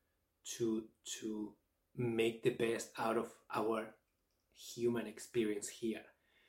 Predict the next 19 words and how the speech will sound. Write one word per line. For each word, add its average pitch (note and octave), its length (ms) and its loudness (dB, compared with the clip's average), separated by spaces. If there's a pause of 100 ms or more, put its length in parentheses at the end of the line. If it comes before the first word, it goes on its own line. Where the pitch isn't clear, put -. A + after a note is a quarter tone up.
(320)
because B2 280 4
you C3 100 6
don't B2+ 180 6
know B2 300 4
when A2+ 340 4 (380)
you're A#2 100 2
gonna A2 240 0
die. A2+ 360 -2
We A2+ 100 -2
don't A#2+ 140 4
know A#2 200 2
when A2 220 4
we're A#2 140 -2
gonna A2 300 -6
go. A2+ 340 4 (640)
We A2 100 -6
don't A2+ 160 2
know A2+ 100 2
when G#2+ 400 -2